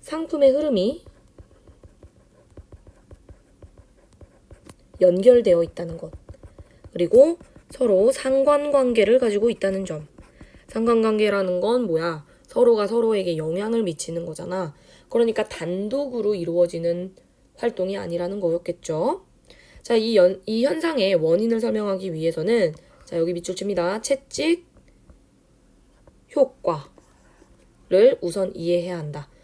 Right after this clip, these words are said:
자, 그러면 여기 문단에서의 포인트는 채찍 효과입니다. 채찍 효과. 악의 기적이라는 상품을 예로 들어보면, 아, 그러면 이 글도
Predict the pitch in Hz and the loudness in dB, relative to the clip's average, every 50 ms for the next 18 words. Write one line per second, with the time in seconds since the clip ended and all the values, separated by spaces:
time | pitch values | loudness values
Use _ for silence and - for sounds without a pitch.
0 | _ _ - - 196 220 226 226 220 214 226 254 240 180 160 156 170 175 185 208 | _ _ -8 -6 -4 -2 -2 -2 0 -2 -2 -2 -2 -4 2 4 6 6 6 4
1 | 247 294 311 311 285 262 262 240 226 214 202 208 196 190 190 - 254 254 254 233 | 0 -6 -6 -6 -4 -2 -2 0 0 -2 -2 -2 -4 -4 -2 -2 0 0 0 -2
2 | - 208 220 262 269 190 160 156 - - - _ _ _ _ - - 339 - 381 | -4 -2 0 0 0 0 -2 -6 -12 -18 -20 _ _ _ _ -10 -10 -2 -2 -2
3 | 359 370 269 - - 196 165 151 156 - 180 - - - - 214 202 185 156 - | 0 0 -4 -4 -6 -8 -8 -8 -10 -10 -10 -10 -10 -10 -10 -10 -10 -10 -10 -10
4 | - - 165 190 269 349 - _ _ _ _ _ _ _ _ _ _ _ _ _ | -10 -10 -8 -10 -10 -12 -18 _ _ _ _ _ _ _ _ _ _ _ _ _
5 | _ _ _ _ _ _ _ _ _ _ _ _ _ - - _ _ _ _ _ | _ _ _ _ _ _ _ _ _ _ _ _ _ -20 -20 _ _ _ _ _
6 | _ _ _ _ - 185 208 233 294 262 294 262 302 294 277 285 269 269 262 262 | _ _ _ _ -4 -2 -2 -2 -2 -4 -2 -2 -2 0 2 2 2 2 2 2
7 | 262 262 254 240 233 220 240 269 262 - 175 175 165 165 170 202 240 254 247 247 | 0 0 0 -2 2 4 4 4 4 4 0 2 2 4 4 4 2 2 2 2
8 | 220 214 196 180 185 190 190 190 185 175 165 156 - 175 160 - - 196 196 175 | 2 2 0 0 0 0 0 0 -2 -2 -4 -6 -6 -8 -6 -4 -4 -2 0 0
9 | 165 160 175 190 214 214 214 208 - 185 175 165 208 240 302 359 - | 0 0 0 0 0 -2 -2 -2 -2 -4 -2 2 2 2 2 2 -2